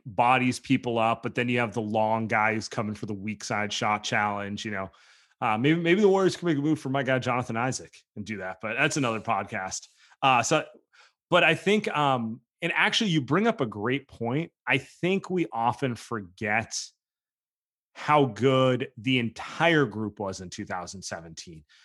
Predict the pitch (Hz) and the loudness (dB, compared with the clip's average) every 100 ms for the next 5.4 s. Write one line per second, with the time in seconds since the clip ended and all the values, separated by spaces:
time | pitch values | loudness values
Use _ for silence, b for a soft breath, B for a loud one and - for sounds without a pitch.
0 | b b 139 120 110 127 147 143 117 - | b b 2 2 2 0 2 2 0 -10
1 | _ _ _ _ 143 190 196 185 156 139 | _ _ _ _ 2 6 6 4 2 4
2 | 135 127 131 123 107 110 104 - 113 110 | 4 4 0 -2 -2 -4 -6 -6 -4 -4
3 | 104 107 104 110 107 104 101 101 107 101 | -6 -8 -8 -4 -4 -4 -6 -8 -10 -8
4 | 101 - 107 - 107 - 110 101 - - | -8 -10 -8 -4 -4 -4 -6 -8 -10 -8
5 | 92 101 139 | -6 -4 -4